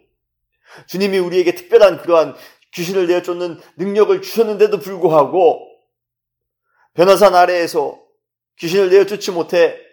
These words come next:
여러 가지 어려움을 겪었습니다. 그곳에서 수많은 논쟁이 있었습니다. 그런데 우리를 따르지 아니하는 사람입니다.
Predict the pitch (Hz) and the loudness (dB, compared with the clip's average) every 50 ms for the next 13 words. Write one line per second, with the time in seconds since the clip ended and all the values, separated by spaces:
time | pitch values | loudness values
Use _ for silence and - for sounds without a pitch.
0 | _ _ _ _ _ _ _ _ _ _ _ _ _ _ _ _ _ _ 135 160 | _ _ _ _ _ _ _ _ _ _ _ _ _ _ _ _ _ _ -2 2
1 | 185 185 196 180 190 165 190 214 233 226 220 214 185 156 151 - 175 151 - 170 | 2 2 4 4 6 6 6 6 6 6 4 4 0 -6 -8 -10 -10 -10 -10 -12
2 | 160 156 143 131 120 101 - _ _ _ _ _ _ _ _ _ _ _ _ _ | -16 -14 -12 -12 -12 -12 -14 _ _ _ _ _ _ _ _ _ _ _ _ _
3 | _ - 175 180 196 185 180 175 - 220 226 220 208 180 170 202 220 208 247 233 | _ -4 -2 0 0 0 -2 -4 -4 -4 -4 -4 -2 -2 -4 -4 0 0 0 0
4 | 214 196 160 - 170 - - 139 139 131 120 120 95 - - _ _ _ _ _ | 0 -2 -4 -4 -6 -8 -8 -12 -12 -10 -10 -10 -10 -12 -16 _ _ _ _ _
5 | _ _ _ _ _ _ _ _ _ _ _ _ _ _ _ _ _ _ _ _ | _ _ _ _ _ _ _ _ _ _ _ _ _ _ _ _ _ _ _ _
6 | _ _ _ _ _ _ _ _ _ _ _ _ _ _ - 202 214 208 202 190 | _ _ _ _ _ _ _ _ _ _ _ _ _ _ 0 2 4 4 4 4
7 | 196 220 247 240 233 220 233 233 226 240 233 190 202 202 180 185 196 214 214 202 | 2 0 -2 -2 -2 0 2 2 4 4 4 4 4 2 2 2 4 4 4 4
8 | 196 185 147 175 151 147 147 139 131 120 117 - - 58 57 - _ | 2 0 -6 -6 -6 -6 -6 -8 -12 -14 -14 -12 -12 -14 -14 -18 _